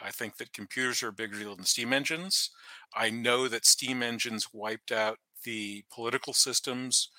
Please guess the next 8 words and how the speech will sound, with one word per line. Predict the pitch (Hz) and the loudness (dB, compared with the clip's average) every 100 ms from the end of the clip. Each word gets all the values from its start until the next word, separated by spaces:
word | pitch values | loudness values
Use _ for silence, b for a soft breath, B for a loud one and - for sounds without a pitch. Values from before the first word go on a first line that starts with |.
| b b - | b b -6
religious | 110 107 113 123 - | -4 -2 0 2 2
beliefs, | - 117 117 110 - - - - b b _ | -2 -6 -4 -4 4 4 4 0 b b _
cultural | - 131 123 - 127 | 4 4 6 2 0
practices, | - 123 107 - 110 - 107 104 101 - B B - | 4 6 8 6 4 4 2 4 6 6 B B -8
and | 107 - - | -8 0 2
economic, | 123 127 117 113 110 104 - - _ _ _ _ _ _ | 4 4 2 2 0 -2 -6 -16 _ _ _ _ _ _
you | 120 | -2
know, | 113 98 | -2 -4